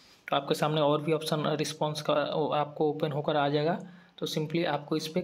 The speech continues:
क्लिक करना होगा, Candidate response पर। जैसे आप इस पर क्लिक करेंगे, आपके सामने कुछ ऐसा page open होकर आ जाएगा। उसके बाद to download your response sheet, यहाँ पे answer की है आपका तीस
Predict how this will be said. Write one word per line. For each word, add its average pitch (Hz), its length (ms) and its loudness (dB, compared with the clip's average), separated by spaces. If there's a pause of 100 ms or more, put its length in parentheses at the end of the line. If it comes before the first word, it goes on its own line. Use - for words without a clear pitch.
क्लिक 147 220 -2
करना 143 200 2
होगा, 139 180 2 (1300)
Candidate 151 440 2
response 147 460 0
पर। - 320 -2
जैसे 147 240 0
आप 151 120 0
इस 151 100 -6
पर 156 100 -4
क्लिक 151 240 -2
करेंगे, 156 220 0
आपके 147 220 0
सामने 147 260 0
कुछ 151 140 -4
ऐसा 147 200 -2
page 151 220 -2
open 147 220 -2
होकर 147 220 0
आ 143 80 2
जाएगा। 156 240 0 (600)
उसके 170 200 0
बाद 160 120 0
to 151 120 0
download 156 340 4
your 151 200 6 (100)
response 147 440 -2
sheet, 147 200 0
यहाँ 147 220 0
पे 147 120 -2
answer 143 240 0
की 147 140 0
है 147 120 4
आपका 139 300 2
तीस 156 400 -2